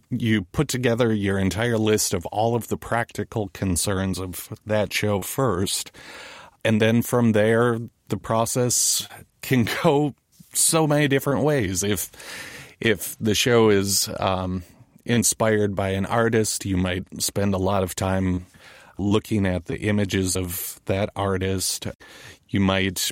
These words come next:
be looking at different cultures, or you might be looking at exquisite homes of a certain period or location. Um,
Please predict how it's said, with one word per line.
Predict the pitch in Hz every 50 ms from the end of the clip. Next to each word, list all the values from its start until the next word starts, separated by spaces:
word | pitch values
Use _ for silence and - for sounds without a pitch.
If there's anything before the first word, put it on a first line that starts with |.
| - 107
be | 98 98 101
looking | 98 98 101 104 98 - - 107 101 98
at | - - 98 101 98 95 92 95 92 - - - - - - - - 113
different | - - 117 - 131 120 - -
cultures, | - - - 160 156 - - - - 87 82 78 69 - - -
or | - - 104 98 98 101 101 95 98 95 90 - - - - - - - _
you | - 104 104
might | 101 101 104 98 -
be | 113 107 104
looking | 98 101 107 107 98 - 117 107 101 101
at | 101 - - 107 104 101 95 95 90 - - - - -
exquisite | 104 107 87 - - - - - - 131 139 127 113 123 95 -
homes | - - 131 131 131 117 98 92 92 90 85 101
of | 90 101 95 92
a | 95 87 80
certain | - - 120 107 98 101 101 95 98 90 - - _ _ _ _
period | - - 123 120 117 120 117 117 113 113 113 113
or | 110 - 85 98 98 95 95 95 95
location. | 95 95 98 92 87 - 117 113 117 107 - - 113 110 110 107 107 - - - - - - - - - - - -
Um, | - 98 95 92 90 90 87 87 90 92 95